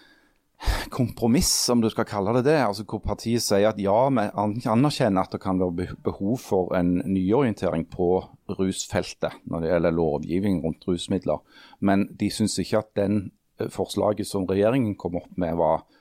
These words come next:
bra nok da. Og særlig så gikk jo diskusjonen i Arbeiderpartiet mellom de som ønsker å være med på dette,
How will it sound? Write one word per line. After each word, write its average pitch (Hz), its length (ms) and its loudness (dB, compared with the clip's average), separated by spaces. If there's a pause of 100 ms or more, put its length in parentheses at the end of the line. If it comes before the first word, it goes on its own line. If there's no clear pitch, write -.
(200)
bra 82 180 2
nok - 400 -4
da. - 160 -8 (440)
Og - 200 -6
særlig 98 320 2
så 117 160 0
gikk 101 240 0
jo 123 60 2
diskusjonen 98 680 2
i 92 160 4
Arbeiderpartiet 104 800 2
mellom 90 480 0
de 95 160 0
som 92 240 -4
ønsker 90 480 -2
å 98 80 0
være 76 160 -2
med 85 220 -6
på 143 100 0
dette, 85 380 0